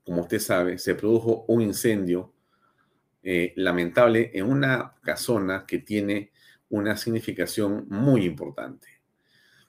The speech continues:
De eso queremos hablar con el, eh, alcalde o con el teniente alcalde Renzo Rayardo, que debe estar ya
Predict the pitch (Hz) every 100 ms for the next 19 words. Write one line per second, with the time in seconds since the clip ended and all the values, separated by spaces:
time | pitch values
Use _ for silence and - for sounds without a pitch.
0 | _ - 95 104 107 92 92 101 95 90
1 | 95 90 87 87 85 - - 82 78 -
2 | 82 - 92 90 87 90 82 87 80 80
3 | 78 92 90 85 85 85 82 87 - 90
4 | 85 92 82 80 82 85 82 82 87 85
5 | - 90 - 85 87 90 -